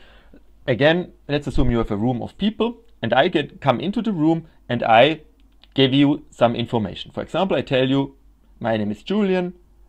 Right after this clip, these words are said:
and I'm, well, thirty-five years old." Okay, which isn't quite true, but let's assume this. Okay, not a big deal. Now I put in the wall, so I partition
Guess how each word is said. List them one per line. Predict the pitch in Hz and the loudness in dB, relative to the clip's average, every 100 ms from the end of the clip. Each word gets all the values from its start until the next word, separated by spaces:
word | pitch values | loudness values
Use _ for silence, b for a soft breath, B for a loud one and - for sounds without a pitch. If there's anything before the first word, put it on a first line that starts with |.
| _ | _
and | - 113 | -8 -4
I'm, | 113 113 117 123 120 _ _ _ _ _ _ _ _ _ _ _ _ - _ _ _ _ _ - | 0 2 2 -2 -10 _ _ _ _ _ _ _ _ _ _ _ _ -20 _ _ _ _ _ 0
well, | 120 117 - | 2 2 0
thirty-five | - 175 156 131 113 107 | 2 4 4 4 4 2
years | 101 87 - | -2 -8 -10
old." | - - _ _ _ - | -16 -18 _ _ _ -6
Okay, | 127 127 | -4 -4
which | 107 104 | -6 -14
isn't | - - - | -14 -16 -12
quite | - | -12
true, | - 226 | -6 -6
but | 220 143 143 - - | -4 -8 -10 -14 -6
let's | 135 - | -6 -6
assume | - 110 92 | -14 -12 -12
this. | - - - b b b b - | -16 -20 -20 b b b b -2
Okay, | 151 185 240 - - | 2 2 0 -10 -8
not | 120 143 | -2 0
a | 180 | 0
big | 165 139 | -2 -6
deal. | 107 127 165 - - _ _ _ _ | -6 -6 -8 -12 -20 _ _ _ _
Now | 123 196 - | 0 2 4
I | 196 | 2
put | 214 - | 0 -2
in | - 139 185 - _ _ - | -2 -2 -4 -10 _ _ -6
the | 123 | -4
wall, | 101 113 185 | 0 2 2
so | 233 131 | 2 2
I | 110 | 2
partition | 113 107 - 165 185 | 0 -6 -4 -4 -6